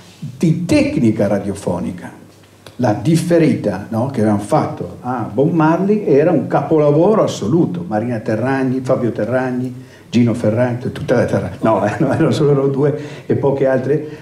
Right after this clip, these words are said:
altre persone che però riuscivano a dare la sensazione, cioè riascoltare quel momento, po-, si può riascoltare anche tra trenta anni quella cassetta, che sarà sempre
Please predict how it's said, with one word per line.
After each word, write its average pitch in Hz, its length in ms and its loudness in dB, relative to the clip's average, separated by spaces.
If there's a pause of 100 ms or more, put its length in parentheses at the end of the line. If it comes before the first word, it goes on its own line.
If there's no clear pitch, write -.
altre 127 240 0
persone 196 320 0
che - 140 -2
però 240 420 2
riuscivano 160 680 2
a 165 100 0
dare 220 540 2
la 127 160 -4
sensazione, 165 1040 -2
cioè 135 160 0
riascoltare 160 1200 0
quel 180 220 2
momento, 254 800 4 (300)
po-, - 320 0
si - 160 -6
può 160 160 2
riascoltare 175 580 2
anche 190 220 -2
tra 165 160 -4
trenta 185 560 2
anni 110 520 0 (220)
quella 107 280 2
cassetta, 101 640 -6
che 190 140 0
sarà 196 300 0
sempre 269 800 2